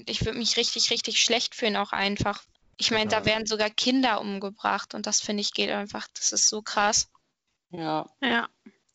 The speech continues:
Speaker 2: Wobei man natürlich auch noch mal sagen muss, Todesstrafe ist noch mal ein, ein ganz, ganz anderes Thema.
Speaker 1: Ja.
Speaker 2: Ähm, aber
Speaker 4: Ja.
Speaker 2: natürlich auch besonders gefährlich mit halt Rassismus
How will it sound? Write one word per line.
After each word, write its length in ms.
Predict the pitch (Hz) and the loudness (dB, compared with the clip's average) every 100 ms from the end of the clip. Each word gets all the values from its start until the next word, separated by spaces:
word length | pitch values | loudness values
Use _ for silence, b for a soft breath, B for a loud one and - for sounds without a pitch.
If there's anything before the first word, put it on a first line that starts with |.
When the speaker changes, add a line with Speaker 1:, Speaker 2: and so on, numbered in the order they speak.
| - | -14
Speaker 2:
Wobei 340 | 120 107 120 113 | -12 0 2 2
man 100 | 110 | 0
natürlich 340 | 107 120 110 | -4 -6 -4
auch 120 | 104 | -4
noch 80 | 104 | -4
mal 120 | 104 | -4
sagen 540 | 98 101 104 104 104 104 | 0 0 0 -6 -6 -6
muss, 160 | 101 - - - | -8 -12 -20 -12
Todesstrafe 720 | - 117 104 - 101 104 107 | -6 -6 -6 0 2 2 -2
ist 140 | - | -10
noch 160 | 104 - | -12 -6
mal 220 | 98 98 | -4 -4
ein, 360 | - 98 98 - | -6 -8 -8 -10
ein 160 | 101 | -8
ganz, 340 | 104 101 104 - | -2 -2 -2 -6
ganz 280 | 104 101 | -6 -6
anderes 420 | - 104 101 98 - | -4 -2 -2 -4 -4
Thema. 460 | 98 95 95 - B B B B | -4 -2 -2 -6 B B B B
Speaker 1:
Ja. 240 | 240 226 214 | 2 4 4
Speaker 2:
Ähm, 140 | 214 | 2
aber 240 | - 214 110 | 2 4 6
Speaker 4:
Ja. 80 | 233 | 6
Speaker 2:
natürlich 480 | 202 214 127 131 - | 4 4 4 4 4
auch 160 | 123 | 4
besonders 580 | - 110 120 131 - - | 0 -6 -2 -2 -4 -12
gefährlich 480 | 120 - 120 123 120 | -6 2 4 4 -2
mit 160 | 117 113 | -2 2
halt 280 | 110 113 - 117 | 2 2 -6 0
Rassismus 720 | 107 - 123 123 127 123 | 0 0 -10 -10 -4 -2